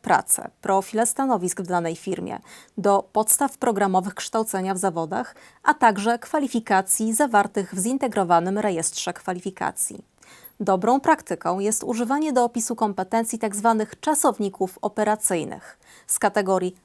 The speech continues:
analitycznych, organizacyjnych, zarządczych, werbalno-komunikacyjnych i wreszcie techniczno-manualnych,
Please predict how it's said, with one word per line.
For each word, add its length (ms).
analitycznych, 1040
organizacyjnych, 1160
zarządczych, 960
werbalno-komunikacyjnych 1500
i 80
wreszcie 380
techniczno-manualnych, 1400